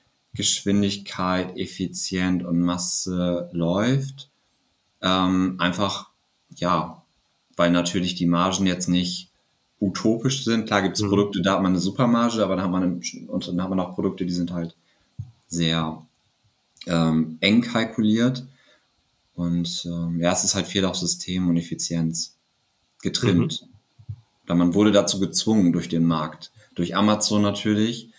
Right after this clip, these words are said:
Speaker 1: die Schnelllebigkeit bei Amazon, durch
Speaker 2: Mhm.
Speaker 1: die Wettbewerber. Genau.
Speaker 2: Und, äh, kaufst du eigentlich immer dann dir einen neuen Automat und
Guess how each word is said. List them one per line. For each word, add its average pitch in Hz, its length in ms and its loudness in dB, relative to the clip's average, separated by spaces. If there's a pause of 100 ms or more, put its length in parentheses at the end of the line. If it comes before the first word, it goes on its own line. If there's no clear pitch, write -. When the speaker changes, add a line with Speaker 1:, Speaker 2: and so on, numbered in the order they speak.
(320)
Speaker 1:
die 92 100 0
Schnelllebigkeit 101 1120 0
bei 90 80 -4
Amazon, 98 640 -2
durch 90 360 0
Speaker 2:
Mhm. 147 140 -2 (400)
Speaker 1:
die 92 80 -6
Wettbewerber. 87 880 -2 (520)
Genau. 85 320 -4 (1500)
Speaker 2:
Und, 110 460 2
äh, 135 160 4
kaufst - 360 2
du 202 40 6
eigentlich 151 340 4
immer 131 480 4
dann 113 400 4
dir 113 280 4
einen 104 200 4
neuen 110 300 6
Automat 107 800 4 (140)
und 120 520 0